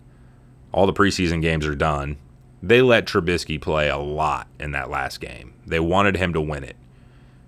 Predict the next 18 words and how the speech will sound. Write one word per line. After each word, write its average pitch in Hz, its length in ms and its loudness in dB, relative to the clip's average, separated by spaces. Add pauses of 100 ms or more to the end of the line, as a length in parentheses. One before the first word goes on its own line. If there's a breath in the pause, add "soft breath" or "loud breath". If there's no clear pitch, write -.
(160 soft breath)
He 120 120 -2
looked 104 220 2
okay. 58 500 -2 (1080)
He 98 180 -4
threw 110 340 2
a 92 180 4
touchdown. 82 880 2
They 82 360 -2
scored 87 400 2
a, 78 200 0
you 87 80 -2
know, 78 120 0
they 78 80 0
scored. 85 640 2
He 104 180 -8
just 107 240 -4
looked 120 160 0
okay. 67 480 0